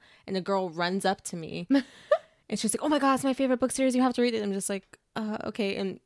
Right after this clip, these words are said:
Speaker 1: you know, it's, like, twenty twenty, we're wearing masks, and she's, like, six feet
Speaker 2: Yeah.
Speaker 1: apart. She's like, "Oh, I'm sorry, but just, like, you look like you're trying to
Speaker 2: Like, debate whether or
Speaker 1: decide,
Speaker 2: not.
Speaker 1: and I'm just telling you right now,
Speaker 2: You have to
Speaker 1: read
Speaker 2: do
Speaker 1: it.
Speaker 2: it. <laughs>
Speaker 1: You have to read it." And I'm like,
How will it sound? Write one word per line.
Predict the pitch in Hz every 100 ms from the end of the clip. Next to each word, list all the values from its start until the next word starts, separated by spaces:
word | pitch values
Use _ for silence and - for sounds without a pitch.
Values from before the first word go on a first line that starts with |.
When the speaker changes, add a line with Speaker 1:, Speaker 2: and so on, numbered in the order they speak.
| _
Speaker 1:
you | 208
know, | 208
it's, |
like, | 196
twenty | - 214 196
twenty, | 214 190
we're | 185
wearing | 175 180 175
masks, | 160 165 - -
and | 160
she's, | - 170
like, | 160
six | - 170 -
feet | 175
Speaker 2:
Yeah. | 208
Speaker 1:
apart. | 180 208
She's | 226
like, | -
"Oh, | 339
I'm | 339
sorry, | 339 320 311 302
but | 277 262 - _
just, | - 254
like, | 254 247 -
you | 233 247
look | 254 - _ -
like | 240 233
you're | 220 220
trying | - 226 220
to | 220 214 208 202 -
Speaker 2:
Like, | 196
debate | 196 185 208
whether | 190
or |
Speaker 1:
decide, | 214 214 202
Speaker 2:
not. | 180 185
Speaker 1:
and | 190 190
I'm | 190
just | 202
telling | - 214 208
you | 208
right | 208 208
now, | 220 214 - 202 190 _ _ -
Speaker 2:
You | 277
have | 220 180
to | 202
Speaker 1:
read |
Speaker 2:
do | 311 240
Speaker 1:
it. | - -
Speaker 2:
it. | 480 -
<laughs> | 294
Speaker 1:
You | -
have | 269 294 277
to | 320
read | 339 330
it." | 214 180
And | 202
I'm |
like, | 202 202